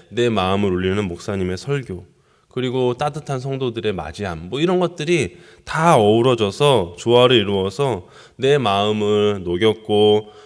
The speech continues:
구주 되시는 예수님을 알게 되었던 것이죠. 이런 논리들을 적용해 보면 내가 예수님을 믿는 데 있어서,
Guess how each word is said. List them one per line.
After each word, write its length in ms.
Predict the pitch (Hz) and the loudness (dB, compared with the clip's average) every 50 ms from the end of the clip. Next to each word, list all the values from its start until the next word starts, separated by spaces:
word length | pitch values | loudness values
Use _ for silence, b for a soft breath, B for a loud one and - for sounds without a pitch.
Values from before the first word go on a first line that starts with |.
| B B B | B B B
구주 240 | - 117 113 113 107 | -14 -12 -10 -4 -2
되시는 400 | 120 110 104 - 113 107 107 98 | -2 -2 -2 -4 -4 -4 -2 -4
예수님을 500 | 92 87 - 110 98 95 95 95 95 92 | -4 -6 -6 -8 -8 -8 -6 -8 -8 -8
알게 460 | 85 82 87 92 87 98 95 101 101 | -8 -6 -6 -6 -4 -4 -4 -4 -4
되었던 420 | - 98 98 101 - - 117 104 | -4 -2 -4 -2 -2 -2 -2 -2
것이죠. 420 | 90 82 - - - - - 85 87 98 98 107 123 | -2 -4 -6 -10 -16 -16 -18 -18 -18 -18 -18 -14 -8
이런 300 | 127 139 160 180 170 135 | -4 2 2 4 4 6
논리들을 680 | 117 117 139 160 160 156 147 151 147 139 131 113 101 | 4 4 6 4 2 2 2 2 2 2 2 -2 -2
적용해 440 | - 113 104 107 113 117 117 113 95 | -4 -4 -2 0 0 2 2 0 0
보면 480 | 92 87 90 95 107 117 110 95 87 85 B B B B B B B B B B | -2 -4 -4 -2 -2 0 -2 -2 -4 -8 B B B B B B B B B B
내가 280 | - 117 131 170 175 | -2 0 2 2 4
예수님을 460 | 135 123 120 - 160 160 156 160 160 | 4 2 2 0 -2 0 0 2 2
믿는 300 | 135 113 110 113 117 120 | 2 2 2 2 2 0
데 120 | 120 120 101 | 0 0 -2
있어서, 680 | 92 90 - 107 101 101 101 90 90 101 117 151 180 | -2 -2 -4 -6 -4 -4 -4 -4 -4 -4 -6 -6 -10